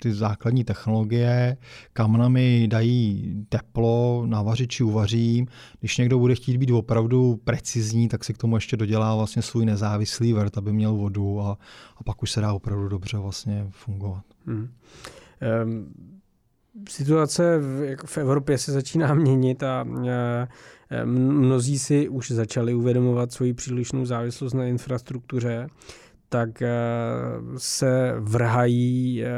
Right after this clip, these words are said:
Speaker 2: velmi, eh, čile, eh, právě na poptávání těch jednotlivých řešení. A naši posluchači určitě o tom uvažují, uvažovat začnou,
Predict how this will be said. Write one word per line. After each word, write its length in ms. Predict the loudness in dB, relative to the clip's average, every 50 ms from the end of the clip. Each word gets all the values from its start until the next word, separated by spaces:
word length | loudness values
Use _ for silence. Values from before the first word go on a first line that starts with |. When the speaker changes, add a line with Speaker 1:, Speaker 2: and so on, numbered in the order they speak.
| -4 -4
Speaker 2:
velmi, 760 | -4 -2 0 2 4 4 4 4 4 4 4 4 2 0 0 -4 -8 -16 -20 -20 -20 _ _
eh, 120 | -4 -4 -4
čile, 680 | -4 -2 0 2 2 4 2 2 2 0 0 0 -2 -6 -10 -18 -20 _ _ -6
eh, 180 | -4 -4 -4
právě 520 | -2 -2 -2 0 0 0 0 0 0 0 0
na 260 | 0 0 0 -2 -2
poptávání 920 | -4 -6 -8 -6 -4 -2 0 0 0 0 0 0 0 0 0 0 0 0
těch 200 | -2 -4 -4 -2
jednotlivých 600 | -2 0 0 0 0 0 0 2 2 4 4 4
řešení. 720 | 4 4 2 0 0 0 0 0 0 0 -2 -4 -6 -8 -12 _ _ -20 -20 -20 -20 -20 _ _ -4
A 220 | -2 -2 -2 -2
naši 280 | -4 -4 -4 -4 -6 -6
posluchači 760 | -6 -6 -8 -6 -8 -8 -6 -6 -6 -8 -6 -6 -4 -4 -4
určitě 840 | -4 -6 -8 -10 -10 -10 -10 -8 -6 -4 -4 -2 -2 -2 -2 -2 -2 -2 -4 -4 -6 -6 -8 -8 -10 -10
o 80 | -12 -8
tom 540 | -4 -2 0 0 2 2 2 0 0 -2 -6 -6 -8 -8 -8 -8 -8 -6 -4
uvažují, 720 | -2 0 2 2 4 4 4 6 6 6 4 4 2 0
uvažovat 440 | 0 0 0 2 2 2 2 2 2
začnou, 680 | 0 -2 -2 0 0 2 2 2 2 2 0 0 -2